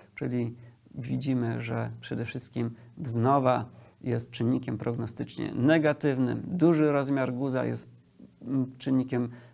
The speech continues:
negatywnym oraz wysoki indeks mitotyczny, a wie-, a więc także i wysoki stopień złośliwości histologicznej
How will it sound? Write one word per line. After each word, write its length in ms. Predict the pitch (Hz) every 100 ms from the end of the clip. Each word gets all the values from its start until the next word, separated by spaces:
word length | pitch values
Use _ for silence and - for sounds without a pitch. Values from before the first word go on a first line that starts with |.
| -
negatywnym 880 | 139 139 127 127 139 123 123 127 123
oraz 400 | - 131 123 117
wysoki 560 | 113 110 127 127 120 -
indeks 320 | 117 117 -
mitotyczny, 760 | 117 117 110 135 131 135 123 120 - - - -
a 120 | 120
wie-, 200 | 117 120 113 - - - - -
a 120 | 120
więc 220 | 123 117
także 440 | - 120 120 123 120
i 260 | - 117
wysoki 440 | 117 117 - 120 117
stopień 360 | - 117 120
złośliwości 640 | 120 120 123 123 120 - 113
histologicznej 840 | 117 - 120 117 120 120 123 113